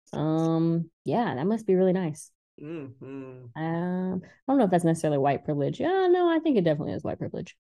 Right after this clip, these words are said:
Speaker 1: Yeah.
Speaker 2: Yeah. They, they have
Speaker 1: For sure.
Speaker 2: easier access to do that than we do.
Speaker 1: Yeah, one thousand percent. So that's mine.
Speaker 2: Mm-mm.
Speaker 1: Yeah.
Speaker 2: Well, that brings us to the end, my friends. So we will be back next week with a very special episode because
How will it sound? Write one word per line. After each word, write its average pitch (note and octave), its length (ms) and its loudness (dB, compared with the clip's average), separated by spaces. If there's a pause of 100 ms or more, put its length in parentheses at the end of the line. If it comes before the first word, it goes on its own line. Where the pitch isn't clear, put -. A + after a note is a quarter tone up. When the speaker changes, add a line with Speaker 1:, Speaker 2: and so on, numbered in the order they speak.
Speaker 1:
Yeah. - 220 -4
Speaker 2:
Yeah. D3+ 360 -12 (120)
They, F#3 320 -8
they G#3+ 80 -8
have G#3 120 0
Speaker 1:
For - 40 0
sure. F#3 120 2
Speaker 2:
easier E3+ 100 -4
access F3 360 -4
to D#3 80 -16
do E3 120 -4
that D#3+ 180 -6
than C#3+ 80 -12
we F3 140 -6
do. C#3 240 -12 (360)
Speaker 1:
Yeah, D#3 260 0
one F3 200 2
thousand D#3+ 240 2
percent. E3+ 400 -8
So - 300 -8 (200)
that's F#3+ 160 -2
mine. - 280 -6 (420)
Speaker 2:
Mm-mm. D#3+ 340 -12
Speaker 1:
Yeah. C#3+ 540 -10 (560)
Speaker 2:
Well, G#3 380 2
that F#3+ 180 -4
brings A3 220 -4
us A#3+ 140 -6
to C4 100 -10
the A3+ 100 -4
end, B3 220 -4
my A#3+ 140 -4
friends. G#3+ 840 -8
So E3+ 520 -4
we F#3+ 100 -8
will G#3 120 -6
be F#3+ 180 -10
back G3+ 720 -6
next F#3 560 -10
week F3+ 480 -10
with F#3+ 140 -16
a D#3 100 -10 (300)
very F#3+ 460 0
special D#3 360 -8
episode C#3+ 600 -8
because C#3 580 -10